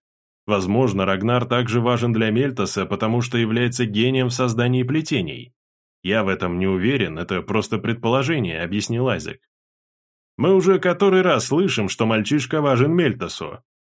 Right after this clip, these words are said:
Однако, что, если вы это придумали? Где доказательства?» — нагло спросил мужчина. «Как минимум то, что у Рагнара есть наследие Мельтаса, доказывает его важность для первобытного», — ответил парень.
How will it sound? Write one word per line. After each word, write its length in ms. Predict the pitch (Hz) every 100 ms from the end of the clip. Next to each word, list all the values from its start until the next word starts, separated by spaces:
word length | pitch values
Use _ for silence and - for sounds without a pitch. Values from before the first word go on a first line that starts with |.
| _
Однако, 500 | 101 104 156 151 165
что, 240 | 127 - 185
если 320 | 160 - 160
вы 120 | 151
это 180 | 143 160
придумали? 800 | 123 170 175 135 95 78 76 - -
Где 260 | 104 110
доказательства?» — 920 | 120 123 143 143 190 120 98 - 95 92
нагло 300 | 95 92 95
спросил 420 | - 110 104 110
мужчина. 560 | 117 123 - 78 73 - _ _ _ _ _ _ -
«Как 180 | 107 113
минимум 460 | 123 120 120 110
то, 160 | 123 147
что 220 | - 101
у 40 |
Рагнара 440 | 95 98 117 117 107
есть 180 | 110 120
наследие 500 | 113 120 117 113 120
Мельтаса, 680 | 143 127 107 87 - 85 -
доказывает 680 | 98 104 95 113 104 110 104
его 240 | 107 113
важность 520 | 101 123 127 92 87 87
для 100 | 92
первобытного», — 720 | 104 104 143 139 85 78 82
ответил 400 | - 92 - 110
парень. 320 | 104 71 64